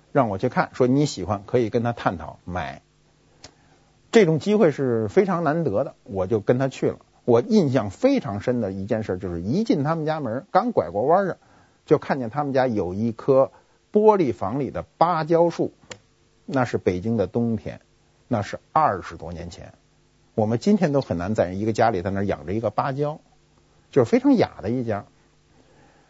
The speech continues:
我进去看了很多东西以后，我就问，我说：“您那大缸呢？”他说：“床底下呢。”我说：“怎么在床底下呀？”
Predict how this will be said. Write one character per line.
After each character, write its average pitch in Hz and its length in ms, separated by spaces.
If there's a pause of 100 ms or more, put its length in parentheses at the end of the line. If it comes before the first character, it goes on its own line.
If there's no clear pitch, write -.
(320)
我 165 100
进 269 160
去 233 80
看 262 220
了 180 80
很 131 180
多 180 120
东 220 180
西 208 40
以 143 80
后， 156 140
我 123 140
就 147 100
问， 175 280
我 117 60
说 170 120
：“您 180 160
那 196 100
大 117 240
缸 175 260
呢？” 135 200 (800)
他 - 120
说 - 60
：“床 147 160
底 120 100
下 110 60
呢。” 135 120 (1400)
我 143 140
说 196 220 (160)
：“怎 117 80
么 139 80
在 196 80
床 196 320
底 98 240
下 92 80
呀？” 143 220